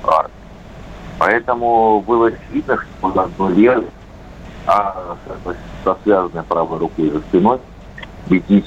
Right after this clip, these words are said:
не получится. Придется все-таки делать всерьез, и придется всерьез начинать. И, собственно говоря, референдумы и волеизъявление граждан создают вполне понятные юридические основания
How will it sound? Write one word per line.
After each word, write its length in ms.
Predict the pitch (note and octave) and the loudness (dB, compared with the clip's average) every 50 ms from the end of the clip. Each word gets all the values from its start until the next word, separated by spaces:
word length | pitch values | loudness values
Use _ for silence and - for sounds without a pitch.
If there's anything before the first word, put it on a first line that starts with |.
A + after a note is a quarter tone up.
| - | 4
не 200 | G#2 G2+ G#2 G2 | 4 6 6 6
получится. 500 | - - D2 C2+ - - - - - - - - | 4 2 0 -2 -2 -4 -14 -14 -14 -14 -14 -12
Придется 380 | - - C#2 D#2 E2+ - - D#2 | -6 -2 2 2 2 2 2 -2
все-таки 260 | - D#2 - - D2+ C#2+ | -2 -2 -2 0 -2 2
делать 280 | D#2 D#2 D2+ D2+ - - - - - - - | 4 4 2 2 0 -4 -18 -18 -18 -12 0
всерьез, 320 | - - E2+ F#2+ C#3 C3+ | 2 2 4 4 4 2
и 60 | - - - - - | 0 -8 -18 -8 -6
придется 300 | - - - F2 - - | -6 -6 -6 -10 -8 0
всерьез 340 | F2 E2 D#2+ E2 F2 F2 - - - - - - - - - - - - - - | 0 2 4 4 4 4 2 -2 -18 -20 -20 -20 -18 -18 -16 -16 -16 -16 -8 -2
начинать. 520 | D#2+ F#2 F#2 - - A2 G#2+ F#2 C#2+ - - - - _ _ - - - - - | 0 2 2 2 4 4 6 6 4 2 -2 -10 -20 _ _ -20 -20 -20 -14 -2
И, 580 | - - G#2 A#2+ C3 C#3 C#3+ C#3+ C#3+ C#3 C3+ C3+ C3 | 2 4 6 8 8 8 8 8 8 8 6 6 6
собственно 300 | - C3 - - C3 C3 C3 | 2 -2 -2 0 0 2 4
говоря, 140 | C3 B2 | 4 6
референдумы 720 | A#2+ B2 A#2 - B2+ B2 B2 C3 C#3+ D3+ D3 B2 G2 F2 - - - - - - - - - - - - | 4 4 2 4 4 4 4 4 2 2 2 2 2 2 0 -4 -18 -20 -20 -20 -20 -20 -20 -14 -2 4
и 100 | F2+ F#2+ | 4 6
волеизъявление 760 | F2+ F#2+ G#2 G2+ G#2 G2+ G2+ - G2+ F#2+ A2 A2+ G#2+ G#2 | 6 6 6 6 4 4 2 0 -2 2 4 4 6 4
граждан 400 | F#2+ - F#2+ G#2+ B2 - - G#2+ - - | 4 4 2 2 2 0 -4 -8 -4 -2
создают 360 | E2+ D#2+ - F#2 G2+ G#2+ - | -4 0 2 2 2 2 0
вполне 340 | - - F#2 F#2 F#2 G2 F#2 | 0 0 0 0 0 -2 -2
понятные 440 | - F#2+ F2+ G2 G2 - - F2+ D#2+ E2+ | -2 -2 0 0 -2 0 0 -2 -2 2
юридические 560 | F#2+ G#2+ G#2 G2+ F#2+ D#2+ - - - D#2 C#2+ | 2 2 2 2 -2 -4 -6 -2 0 0 -2
основания 460 | - - D2+ C#2 C2 B1+ A#1+ - - | 0 0 0 2 2 0 -2 -8 -16